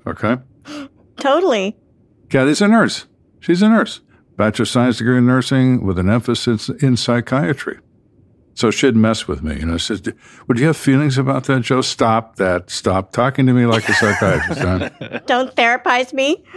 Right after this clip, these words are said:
Speaker 1: <laughs> Yeah, of course, yeah. It was really funny. But anyway, I retire, and she said, "You need professional help. You have P T S D to the max, and you need to talk to somebody."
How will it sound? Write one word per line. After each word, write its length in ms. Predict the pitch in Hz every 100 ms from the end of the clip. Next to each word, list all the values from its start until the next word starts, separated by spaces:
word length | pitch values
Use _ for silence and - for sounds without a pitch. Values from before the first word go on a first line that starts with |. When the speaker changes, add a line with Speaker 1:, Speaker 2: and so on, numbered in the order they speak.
| 392
Speaker 1:
<laughs> 200 | - -
Yeah, 420 | 170 127 117 110
of 80 | 110
course, 360 | 185 180 -
yeah. 200 | 123 107 -
It 60 | 131
was 160 | 139
really 200 | 151 151
funny. 260 | 107 104 90
But 140 | 101
anyway, 340 | 160 131 95 92 _ - - -
I 100 | 113
retire, 640 | 214 196 - 151 147 113 98
and 120 | 95
she 160 | 120
said, 320 | 110 - 113 95
"You 160 | 147
need 280 | 165 127 104
professional 500 | - 92 95 - 82
help. 300 | 90 76 - _ _ _ _ _ _ _ _ _ -
You 220 | 117 131
have 300 | 110 107 -
P 300 | 101 95 90
T 260 | - 87
S 200 | 78 73
D 240 | - 85 82
to 160 | - 78
the 140 | 76
max, 640 | 76 80 87 67 - - - _ _ _ _ _ -
and 340 | 92 87 82
you 100 | 113
need 160 | 131 95
to 80 | -
talk 160 | 101
to 60 | -
somebody." 380 | 85 76 65